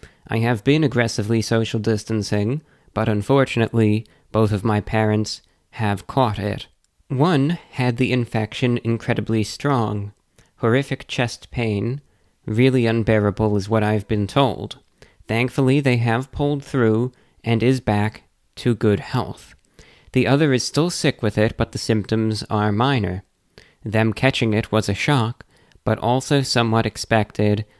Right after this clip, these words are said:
as one works in the medical profession. I found your comment on how those who won't take it seriously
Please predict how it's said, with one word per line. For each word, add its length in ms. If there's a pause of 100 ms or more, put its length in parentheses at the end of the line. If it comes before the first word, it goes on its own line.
(120)
as 240
one 240
works 400
in 160
the 80
medical 420
profession. 760 (800)
I 100
found 260
your 100
comment 640
on 340
how 260
those 400
who 120
won't 300
take 260
it 120
seriously 880